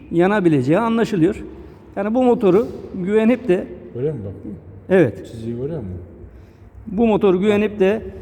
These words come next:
Speaker 1: kontrol etmeden
Speaker 2: Öyle mi? Nasıl çizik
Speaker 1: ustanın
Speaker 2: var?
Speaker 1: sözüne güvenip de gönderen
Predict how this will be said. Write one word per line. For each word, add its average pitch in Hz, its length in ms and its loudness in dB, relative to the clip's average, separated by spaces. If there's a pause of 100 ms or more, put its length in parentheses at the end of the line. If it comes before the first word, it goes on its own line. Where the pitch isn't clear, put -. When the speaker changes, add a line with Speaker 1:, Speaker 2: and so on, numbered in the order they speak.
(520)
Speaker 1:
kontrol 196 540 2
etmeden 165 480 2
Speaker 2:
Öyle - 100 -6
mi? - 60 -10 (240)
Nasıl - 240 -12
çizik 202 220 -2
Speaker 1:
ustanın 208 460 2
Speaker 2:
var? 214 60 -8 (300)
Speaker 1:
sözüne 190 460 2
güvenip 185 420 2
de 156 60 2
gönderen 165 540 4